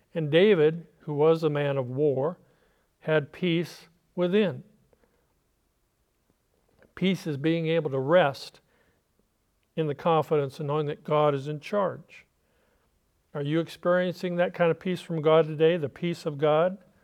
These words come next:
There's plenty of things to panic about, I'm sure, today.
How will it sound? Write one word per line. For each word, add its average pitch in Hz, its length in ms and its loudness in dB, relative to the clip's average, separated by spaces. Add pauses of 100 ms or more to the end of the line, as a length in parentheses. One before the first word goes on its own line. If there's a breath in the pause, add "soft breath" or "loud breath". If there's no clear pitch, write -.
(720)
There's 151 140 -4
plenty 202 340 4
of 170 120 4
things 160 220 0
to 143 120 -4
panic 160 420 0
about, 135 320 -2
I'm 139 120 -6
sure, 143 260 -6
today. 143 520 -4